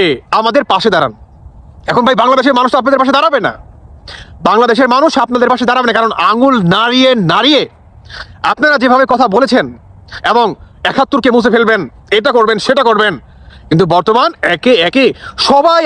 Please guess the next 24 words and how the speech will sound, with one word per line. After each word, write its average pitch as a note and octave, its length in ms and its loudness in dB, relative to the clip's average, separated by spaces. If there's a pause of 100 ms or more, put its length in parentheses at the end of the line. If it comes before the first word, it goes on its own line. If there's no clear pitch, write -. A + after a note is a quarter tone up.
আপনাদের A#3+ 380 0
এগেইনস্টে G#3 460 0 (420)
চলে F4+ 200 2
যাচ্ছে। F3 280 -2 (1000)
এখন C4 160 0
আপনারা C4 300 0 (580)
আইসা A#3 280 0
কি C4+ 140 2
করছেন? D#4+ 280 2 (460)
সারেন্ডার E4 420 2
করছেন, G#3+ 280 0 (160)
আত্মসমর্পণ C4+ 520 0
করতেছেন। F3 340 -2 (580)
এখন G#3 140 0 (160)
আপনাদের A#3 380 0
এই A#3 40 2 (120)
সারেন্ডার A#3+ 420 2
কি G#3+ 80 2 (440)
গ্রহণ F#3+ 240 2 (100)
করবে G3+ 260 2 (680)
শেখ F#3+ 200 2
হাসিনা? B3+ 280 0 (920)
করবে? B3+ 260 4 (580)
আচ্ছা E4+ 180 0